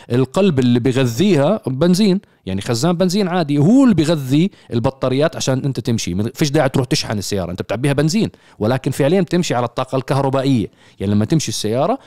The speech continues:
ماشية على بطاريات، ماشية على كهرباء. فهاي مثلًا واحدة من التقنيات.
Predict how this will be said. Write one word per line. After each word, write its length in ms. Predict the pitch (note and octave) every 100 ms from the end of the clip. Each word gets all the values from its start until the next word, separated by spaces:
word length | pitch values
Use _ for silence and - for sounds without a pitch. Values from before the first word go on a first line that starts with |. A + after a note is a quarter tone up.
| -
ماشية 240 | D#3+ G3+ D#3+
على 100 | D#3
بطاريات، 500 | E3+ F#3 A#3 F#3 D#3
ماشية 200 | D3+ E3
على 60 |
كهرباء. 360 | - C#3+ G2+ F2+ - - - -
فهاي 280 | - A#2+ E3+
مثلًا 300 | E3 F3+ E3
واحدة 240 | F#3+ D#3+
من 60 | C#3+
التقنيات. 560 | A#2+ - A2+ G#2 E2